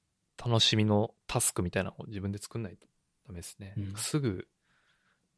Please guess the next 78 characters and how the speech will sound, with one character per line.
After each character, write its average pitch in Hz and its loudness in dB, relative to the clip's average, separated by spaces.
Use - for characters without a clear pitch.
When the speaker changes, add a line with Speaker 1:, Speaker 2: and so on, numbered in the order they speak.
Speaker 1:
な - -20
ん - -20
か 104 -8
ね、 90 -10
怠 110 4
惰 87 0
に 82 -4
流 85 0
れ 85 -2
て - -14
い - -16
く - -20
か - -16
ら、 143 -16
ゲ 90 0
ー 82 0
ム 82 -2
し - -2
た 92 -6
り、 92 -8
映 90 -2
画 85 -6
見 85 -12
た - -2
り - 4
と - -4
か。 - -8
<laughs> - -4
そ - -8
う 87 -2
い 85 -2
う 85 -4
こ - -8
と - -18
に - 0
な - 2
っ - 0
ち - -6
ゃ - -10
う。 - -10
Speaker 2:
ま - -
あ - -8
ま - -6
あ、 - -4
そ - 4
れ 131 6
も - -4
一 - -6
つ - -8
の - -18
な。 - -14
Speaker 1:
ま 90 -8
あ、 90 -16
ス - -12
ト 117 8
レ 104 8
ス 107 2
発-、 - 4
Speaker 2:
楽 95 4
し - 2
み 92 0
や - -6
か - -10
ら。 - -4
Speaker 1:
解 117 12
消 113 8
で 104 8
は - 2
あ - -4
る - -18
け - -2
ど。 110 2
Speaker 2:
う 101 -2
ん。 98 -10
Speaker 1:
う 107 -8
ん。 95 -10
Speaker 2:
う 160 -2
ん。 180 -4